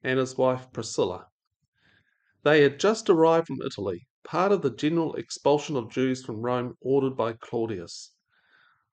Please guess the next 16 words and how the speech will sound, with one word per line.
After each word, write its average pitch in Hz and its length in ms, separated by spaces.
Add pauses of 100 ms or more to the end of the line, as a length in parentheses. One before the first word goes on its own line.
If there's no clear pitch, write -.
(220)
Paul 208 300
moved 165 300
in 127 140
with 113 160
them, 123 280
and 127 140
they 127 100
worked 135 340
together 120 440 (100)
at - 180
their 113 220
common 147 480
trade 113 600
of 113 220
tent - 340
making. - 460